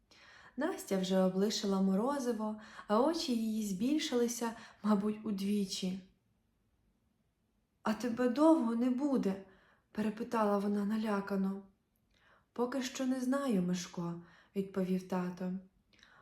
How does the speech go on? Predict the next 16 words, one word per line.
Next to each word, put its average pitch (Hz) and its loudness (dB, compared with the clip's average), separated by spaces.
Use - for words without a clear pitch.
"Але 233 4
я 269 2
намагатимуся 233 0
повернутися 233 -2
якнайшвидше". 208 -2
"А 302 0
що 330 -4
ти 226 0
мені 214 2
привезеш?" 262 -4
Підборіддя 233 0
зрадницьки 226 0
скривилося, 247 -2
але 220 0
дівчинка 220 -4
всміхалася. 208 -4